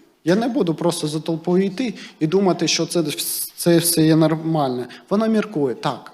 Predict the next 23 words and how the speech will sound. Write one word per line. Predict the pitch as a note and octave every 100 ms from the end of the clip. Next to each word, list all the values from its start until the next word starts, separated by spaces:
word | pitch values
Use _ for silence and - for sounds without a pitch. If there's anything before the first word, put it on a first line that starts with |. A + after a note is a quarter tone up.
| _
а | B2
в |
чому | - A#3+ A#3
сенс | - F#3 F3+
життя? | C#3 D3+ - A2+ - - _ _ _ _ _ -
От | D3+ F#3
я | C4
живу, | G3+ D3 C#3 C#3+ D3 - - _ _ -
зараз | E3+ G3+ D#3+
працюю, | - D3 C#3+ - C#3 C3+ B2+
заробляю | A#2 D#3+ F3+ G3 G#3 E3
гроші, | B2+ C3 D#3 D3 - -
потім | A#3+ - C#3
їм". | C3+ D#3+ E3+ - - _
Написано: | D3+ F3+ E3 D#3+ D#3
"Всі | C#3 - F#3
труди | F3+ D#3+ D3+ D#3
чоловіка | C#3+ E3+ F3+ -
для | C3 C3
рта | C#3+ - B2+
його". | A2+ B2 A2+ - - _ _ _ _ _ -
Я | D3 G#3+
їм. | C3+ C#3+ F3